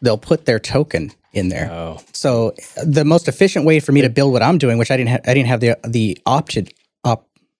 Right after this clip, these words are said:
Speaker 1: option of doing, was to, whenever a record's created, you know, fill it in with my tokens. And that could be a double metaphone or a single metaphone or a sound X or, you know, whatever.
Speaker 2: Mm-hmm.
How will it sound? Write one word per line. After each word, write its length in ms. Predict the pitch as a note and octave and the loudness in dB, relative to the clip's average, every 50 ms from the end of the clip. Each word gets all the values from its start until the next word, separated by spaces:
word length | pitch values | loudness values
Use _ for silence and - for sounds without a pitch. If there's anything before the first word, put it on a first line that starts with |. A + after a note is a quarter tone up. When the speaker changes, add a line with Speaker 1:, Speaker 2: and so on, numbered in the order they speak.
| _ _ _ - | _ _ _ -2
Speaker 1:
option 320 | A2 B2 B2+ - - E3+ D3+ | -2 -2 -2 -2 -2 -2 0
of 220 | - D#3 E3+ D#3+ | 2 0 0 2
doing, 340 | D3 F3 F3 F3+ F#3+ G3 G3 - - - - - - _ _ _ _ _ - | 0 2 2 2 2 0 -2 -6 -18 -20 -20 -20 -20 _ _ _ _ _ 0
was 200 | B2 B2 A#2+ - | 0 0 0 -2
to, 360 | - - B2 A#2 A2+ A2 A2 - _ _ _ _ _ _ _ | -2 0 2 2 2 2 0 -2 _ _ _ _ _ _ _
whenever 240 | - C3 C#3+ C#3 C#3 | 0 2 2 4 4
a 60 | B2 | 4
record's 300 | B2 C3 C3+ - B2 - | 4 2 2 0 -2 -4
created, 580 | - - - C3+ C3+ D3 C#3 A2+ G2+ G2+ - _ _ _ _ _ _ _ _ _ _ _ _ _ _ _ - | -6 -4 0 0 2 2 2 0 -2 -4 -6 _ _ _ _ _ _ _ _ _ _ _ _ _ _ _ -4
you 100 | C3+ A#2+ | 0 0
know, 180 | A2 G#2 F#2+ - _ _ _ _ _ _ _ _ _ _ _ _ | 2 0 0 -4 _ _ _ _ _ _ _ _ _ _ _ _
fill 280 | - - E3 D3 C3 | -4 -2 0 0 2
it 80 | B2+ B2+ | 2 2
in 80 | C3 | 0
with 160 | B2+ A2 - - | 0 0 0 -2
my 80 | F#2+ | -2
tokens. 420 | F#2 - B2 A2 - - D#2+ D#2+ G2+ | -2 0 -2 -4 -2 -4 -6 -6 -2
And 120 | G#2+ A2 | -2 -2
that 100 | A2+ A2+ | -2 -2
could 120 | - A2 | -2 -2
be 140 | G#2+ A#2 A2+ | 0 2 2
a 60 | G#2+ | 2
double 240 | F#2+ F#2+ A2 A2 A2+ | 0 0 0 0 0
metaphone 340 | G#2+ A2+ A2+ A2 - A#2 A2+ | 0 0 -2 -2 -2 0 0
or 60 | G#2+ | 0
a 60 | G2 | -2
single 220 | - - A#2 A2 G#2+ | -2 -2 -2 0 0
metaphone 320 | G#2+ G#2+ G#2 - A2+ G#2+ | 0 0 0 -2 -2 0
or 60 | G2 | 0
a 40 | F#2 | -2
sound 300 | - - A2+ G#2+ A2+ A2 A2 | -2 -2 -2 0 0 2 2
X 220 | G#2 G#2 - - | 0 0 -2 -2
or, 180 | G#2 F#2 F#2 F2 - _ - | -2 -2 -2 -4 -8 _ -4
you 100 | - G#2+ | -2 0
know, 100 | G#2 F#2 | 0 0
whatever. 440 | F#2 G#2 A#2+ A#2+ A#2 G#2+ F#2+ F2+ - - _ - | 0 -2 -2 -2 -2 -2 -4 -6 -8 -8 _ -8
Speaker 2:
Mm-hmm. 180 | A2 F#2+ A2+ | -4 -2 -2